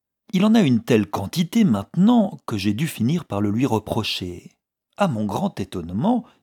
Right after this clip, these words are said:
il n'a pas piqué de crise de fureur comme je m'y attendais, mais il a pris la chose très au sérieux. Il a réfléchi pendant un temps, puis a demandé : «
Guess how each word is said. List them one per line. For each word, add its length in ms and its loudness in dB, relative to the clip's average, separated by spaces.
il 220 2
n'a 120 -4
pas 160 -4
piqué 320 -2
de 80 0
crise 300 -6
de 100 0
fureur 760 0
comme 200 -2
je 100 -2
m'y 160 -2
attendais, 760 -2
mais 320 2
il 160 0
a 40 4
pris 180 -6
la 140 0
chose 500 -6
très 260 -4
au 60 -4
sérieux. 640 -12
Il 180 2
a 40 6
réfléchi 540 -2
pendant 380 -2
un 140 -4
temps, 480 -6
puis 300 -4
a 60 -2
demandé : « 880 -4